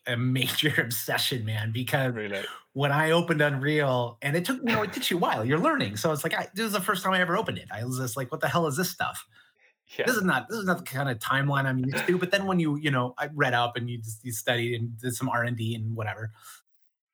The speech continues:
Speaker 1: And I started realizing the power of it, man. And it, that,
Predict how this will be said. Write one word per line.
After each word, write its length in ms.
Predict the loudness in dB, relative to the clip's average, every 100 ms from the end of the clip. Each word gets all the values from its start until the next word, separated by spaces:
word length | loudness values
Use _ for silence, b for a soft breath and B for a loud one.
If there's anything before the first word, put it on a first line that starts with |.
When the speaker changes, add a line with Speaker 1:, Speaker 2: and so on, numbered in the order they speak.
| _
Speaker 1:
And 120 | 2
I 40 | 4
started 260 | 4 2
realizing 580 | 4 4 4 2 2 0
the 80 | 0
power 400 | 0 2 2 2
of 120 | 0
it, 120 | -6 -10
man. 280 | -6 -2
And 160 | -2 -4 -8
it, 120 | -4
that, 220 | -2 -2